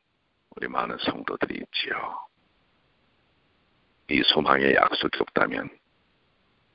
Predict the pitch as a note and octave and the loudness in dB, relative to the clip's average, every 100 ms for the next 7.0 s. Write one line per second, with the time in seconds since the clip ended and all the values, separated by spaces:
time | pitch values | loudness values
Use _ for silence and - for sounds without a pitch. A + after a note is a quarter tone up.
0 | - - E2 F2 F2+ D#2+ D#2+ F2 F2 - | 0 6 8 10 8 6 0 -2 -2 -6
1 | _ _ _ _ _ _ - - - F2+ | _ _ _ _ _ _ 2 2 6 4
2 | F2+ F2+ F#2 E2+ E2 E2+ E2 D#2 - - | 8 8 8 6 6 6 4 0 -2 -6
3 | - - - - - _ _ _ _ _ | -6 -8 -10 -10 -12 _ _ _ _ _
4 | _ _ - G#2 G2+ G2 G2+ G2+ - _ | _ _ 10 10 10 6 4 2 -4 _
5 | _ _ _ _ _ - - C#2+ C#2+ C#2+ | _ _ _ _ _ -8 4 6 6 4
6 | G1+ - - - - - - - - | 2 0 -6 -6 -12 -12 -10 -8 -8